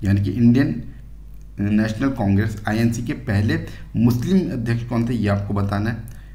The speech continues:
मोहम्मद अली जिन्ना, बदरुद्दीन तैयब जी, सर सैयद अहमद खान या फिर अबुल कलाम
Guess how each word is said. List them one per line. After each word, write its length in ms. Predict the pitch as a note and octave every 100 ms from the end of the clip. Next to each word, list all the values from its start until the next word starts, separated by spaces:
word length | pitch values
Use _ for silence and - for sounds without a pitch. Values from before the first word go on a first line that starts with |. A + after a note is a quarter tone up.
| - -
मोहम्मद 320 | G#2+ A#2+ C3
अली 200 | C#3 D3
जिन्ना, 240 | C#3 D3 - - - - - -
बदरुद्दीन 600 | G2 G#2+ B2 C#3 D#3+ D#3+
तैयब 260 | D3 C#3+
जी, 180 | C#3 F3+ G3 - - -
सर 140 | D#3+ E3
सैयद 360 | D#3 C3+ D#3
अहमद 340 | C#3 A#2+ B2 B2
खान 200 | C3+ C3
या 80 | A#2
फिर 160 | D3
अबुल 320 | - G#2 C#3 -
कलाम 400 | F#2+ F#2+ G2+